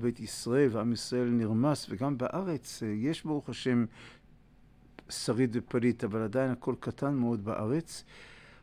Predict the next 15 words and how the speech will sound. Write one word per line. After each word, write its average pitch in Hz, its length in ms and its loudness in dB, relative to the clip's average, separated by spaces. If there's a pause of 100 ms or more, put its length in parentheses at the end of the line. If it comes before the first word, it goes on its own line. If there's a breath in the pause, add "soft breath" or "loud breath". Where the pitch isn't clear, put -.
(140)
אז 117 120 0
השאלה 123 380 0
הזאת 139 340 0
ניצבה 135 500 0
במלוא 123 680 2
עוצמתה, 143 680 0 (420 loud breath)
מתפללים 123 540 2
כל 139 180 2
כך, - 80 -2 (100)
כל 131 120 0
כך - 80 -2
הרבה 139 200 4
זמן, 165 380 2
והחורבן 120 760 2
עדיין 127 500 4